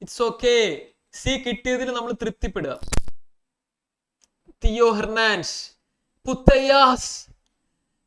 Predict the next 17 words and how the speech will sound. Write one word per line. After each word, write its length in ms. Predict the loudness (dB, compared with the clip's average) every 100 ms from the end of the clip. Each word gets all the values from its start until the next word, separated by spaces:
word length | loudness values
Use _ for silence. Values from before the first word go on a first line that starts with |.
| 0
കർച്ചോവി, 760 | 0 0 2 4 6 4 -2 -6
ഇന്റെ 180 | -6 -4
മോൾ, 400 | -2 0 2 0 -8 _ _ _ _ _ _ _ _ _ _ _ -4
ഡിബ്രൂയിൻ. 600 | -2 -2 -2 -2 -4 -6 -14 -20 -20 _ _ _ _ _ _ _ _ _ _ _ _ _ _ _ _ -12
എടുത്തോ, 340 | -8 -4 -4
ഈ 200 | -4 -6
പ്ലേയേഴ്സിനൊക്കെ 640 | -4 0 0 -2 -6 -6 -4
നോക്കി, 200 | -4 -4
ഇതിൽ 160 | -6
നിന്ന് 160 | -6 -4
ഒരാളെ 380 | -2 2 2 2
തൊടാൻ 460 | 0 -2 -2 -2
കിട്ടി. 160 | -4 -6
ഈ 240 | -6 -4
ഇവളെ 220 | -2 0
വരെ 180 | 0 0
തന്നില്ലടോ, 600 | 0 -2 0 0 0 -4